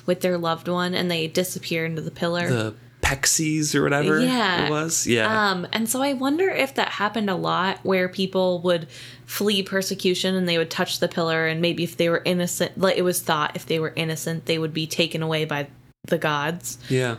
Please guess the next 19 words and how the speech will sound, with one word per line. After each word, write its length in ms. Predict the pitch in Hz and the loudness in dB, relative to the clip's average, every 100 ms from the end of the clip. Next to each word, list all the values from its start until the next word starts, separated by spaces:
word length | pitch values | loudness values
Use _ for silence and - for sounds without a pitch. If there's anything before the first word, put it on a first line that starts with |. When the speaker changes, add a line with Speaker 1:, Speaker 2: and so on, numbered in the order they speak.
| - | -2
Speaker 1:
um, 260 | 175 165 156 | 0 0 -2
to 120 | 175 | -2
safety. 680 | - 165 170 - 226 254 311 - | 0 0 0 -4 -4 -4 -8 -2
And 160 | 214 214 | 0 2
so 160 | 220 | 2
maybe 440 | 196 196 233 233 220 | 2 2 2 2 2
then 220 | 196 190 | 2 2
they 220 | 185 175 165 | 2 0 0
just 240 | 180 180 | -2 -2
associated 800 | 180 - 175 - 170 165 165 156 | -2 0 0 0 0 2 0 0
with 380 | 156 156 156 - - - - - | 0 0 -2 -12 -20 -20 -8 -2
the 100 | 190 | 0
gods 420 | 185 180 185 180 | 2 2 0 0
reside 420 | 180 160 143 147 | -2 0 0 -2
here. 460 | - 143 135 135 139 - - _ - | -2 -2 0 -2 -6 -16 -20 _ 0
They 220 | 202 196 | 2 2
can 440 | 202 190 180 175 135 | 2 2 2 -2 0
decide 520 | 185 180 175 170 160 | 0 2 0 0 0
justice, 760 | 180 165 - 165 156 156 - | 0 0 0 -2 -2 -2 -8